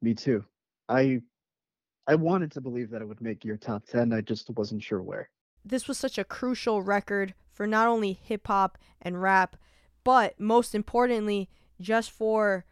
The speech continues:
Speaker 2: the consciousness of it, the transparency of it, the vulnerability of it, the, the topics that are here, and, um, the way that Kendrick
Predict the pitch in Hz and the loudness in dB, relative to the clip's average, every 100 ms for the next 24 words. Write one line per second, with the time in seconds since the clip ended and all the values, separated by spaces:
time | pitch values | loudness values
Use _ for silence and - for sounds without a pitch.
0 | _ 196 - - 214 220 214 - 214 220 | _ -10 -6 0 0 0 -6 -4 -4 -2
1 | 208 196 202 185 _ - - 214 202 - | -2 0 -2 -2 _ -16 -8 -4 -4 -4
2 | 202 208 208 - 220 208 190 196 185 - | -2 0 -2 -4 -4 -2 -2 -2 -4 -8
3 | _ 190 190 214 202 196 185 202 208 202 | _ -6 -2 0 0 0 2 2 2 0
4 | 196 185 196 185 _ _ _ _ 202 196 | 0 -2 -4 -4 _ _ _ _ -4 -4
5 | 185 196 - 208 208 208 202 202 196 196 | -4 -8 -2 0 0 -2 -4 -2 -2 -2
6 | 196 202 196 196 185 _ _ _ _ - | -6 -4 -2 -2 -4 _ _ _ _ -8
7 | 202 202 196 190 180 - - 196 190 185 | -4 -2 -4 -6 -10 -8 -4 -2 -2 -4
8 | 185 208 196 208 208 196 180 - 202 202 | -6 -6 0 2 2 0 -2 -4 -4 0
9 | 202 190 | -2 -4